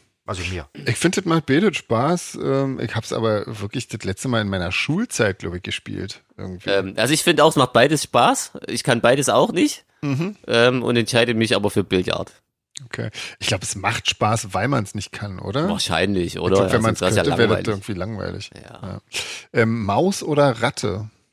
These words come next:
Speaker 1: Oh, da kann ich mich nicht entscheiden. Mag ich betet.
Speaker 2: Ja.
Speaker 1: Gleich. Hatte ich auch schon betet.
Speaker 2: Ja.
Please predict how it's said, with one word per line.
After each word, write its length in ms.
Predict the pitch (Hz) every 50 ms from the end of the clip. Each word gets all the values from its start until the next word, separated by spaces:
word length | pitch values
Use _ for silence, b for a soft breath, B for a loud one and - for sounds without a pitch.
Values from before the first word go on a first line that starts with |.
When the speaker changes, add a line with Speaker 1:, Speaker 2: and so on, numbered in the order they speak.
| _ _ _ _ _ _ _ _ _ _ _
Speaker 1:
Oh, 160 | - 123 95 85
da 140 | - 95
kann 140 | 98 - 127
ich 60 | 127
mich 100 | 113 101
nicht 100 | 98 107
entscheiden. 400 | 104 92 - - 87 82 85 87 85 -
Mag 200 | - 104 113 117
ich 140 | 135 113 - -
betet. 380 | 117 113 104 98 - - B B B B B B B _
Speaker 2:
Ja. 580 | 104 92 85 78 78 - - - - - - _ _ _ _ _ _ _ _ _ _ _ _ _ _ _ _ _ _ _ _ _ _ _ _ _ _ _
Speaker 1:
Gleich. 400 | - 107 98 92 87 - - - -
Hatte 220 | - - 139 135 156
ich 80 | -
auch 100 | 113 135
schon 240 | 117 - 139 127 123
betet. 440 | 117 117 120 123 120 - - - _ _ _ _ _ _ _ _ _ B B B B B B B _ _ _ _ _ _
Speaker 2:
Ja. 540 | - - 92 85 85 87 87 85 87 87